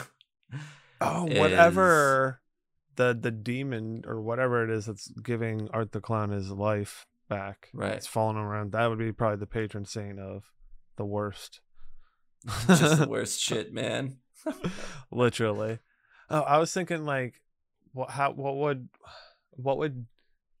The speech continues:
Speaker 1: um, Theodore
Speaker 2: Or just,
Speaker 1: Noodle,
Speaker 2: like,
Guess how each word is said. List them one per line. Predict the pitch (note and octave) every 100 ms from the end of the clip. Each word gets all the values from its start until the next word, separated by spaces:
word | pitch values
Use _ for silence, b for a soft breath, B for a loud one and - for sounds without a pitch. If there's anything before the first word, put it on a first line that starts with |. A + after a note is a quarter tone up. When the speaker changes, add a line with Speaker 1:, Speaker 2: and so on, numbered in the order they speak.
| _ - -
Speaker 1:
um, | D3 B2 A#2 A#2 -
Theodore | - C#3 C#3 C#3 C3+ B2+ B2 B2 A#2 - _ _ - - - - -
Speaker 2:
Or | G#2+
just, | G2 A#2
Speaker 1:
Noodle, | C3 C3+ A#2+
Speaker 2:
like, | G#2+